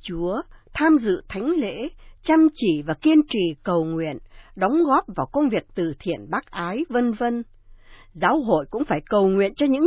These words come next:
người ly dị tái hôn, phải khuyến khích họ và tỏ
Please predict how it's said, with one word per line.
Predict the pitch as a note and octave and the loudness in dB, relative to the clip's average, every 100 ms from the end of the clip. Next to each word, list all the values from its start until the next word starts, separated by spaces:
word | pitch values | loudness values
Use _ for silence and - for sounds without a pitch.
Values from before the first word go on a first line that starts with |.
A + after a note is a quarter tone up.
| F4+ | 6
người | G3+ D#3 | 4 0
ly | D3 C#4 C4 | 0 0 0
dị | F#3 - | -2 -4
tái | - G#3 G4 | -4 -2 -2
hôn, | C#4 C#4 C#4 - - - | -2 -2 -4 -8 -20 -4
phải | G3 - | -2 0
khuyến | A#3+ D4+ | 2 2
khích | F#4+ G#4+ - | 2 -6 -6
họ | B3+ A3 F#3 - - | -6 -4 -4 -8 -8
và | G3+ | -6
tỏ | G3+ E3 | -2 -4